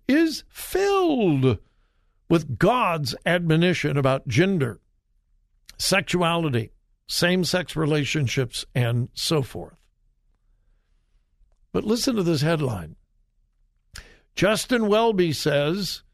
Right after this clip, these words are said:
"Divisions over gender identity, gay marriage won't be solved at the Lambeth Conference."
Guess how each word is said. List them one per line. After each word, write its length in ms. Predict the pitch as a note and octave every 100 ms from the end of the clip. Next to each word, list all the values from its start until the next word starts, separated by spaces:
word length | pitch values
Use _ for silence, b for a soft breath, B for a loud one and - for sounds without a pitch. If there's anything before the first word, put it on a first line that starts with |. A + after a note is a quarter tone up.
| _ _ C#3
"Divisions 880 | F#3 F#3 G#3+ F4+ C4 G#3+ G3 A3 E3
over 280 | F#3+ E3+ D#3+
gender 520 | B2 G#3+ B3 G#3+ F#3
identity, 840 | D#3+ D3+ C#3 G3 F#3 F3 D#3+ F3
gay 340 | D3+ C#3 G3 G#3
marriage 580 | D#3+ D3 C#3+ D3 C3+ - b b b -
won't 380 | D3 D4 E4+
be 240 | C4 C4+ C#4+
solved 920 | - - G#3+ B3 G3 A#2+ C3+ F#3+ F3 - _ _ _ _
at 200 | D#3+ E3+
the 160 | E3 D#3
Lambeth 800 | D#3+ G3 A3 G#3+ E3 E3 - -
Conference." 880 | - D3+ B2+ - - E2+ - -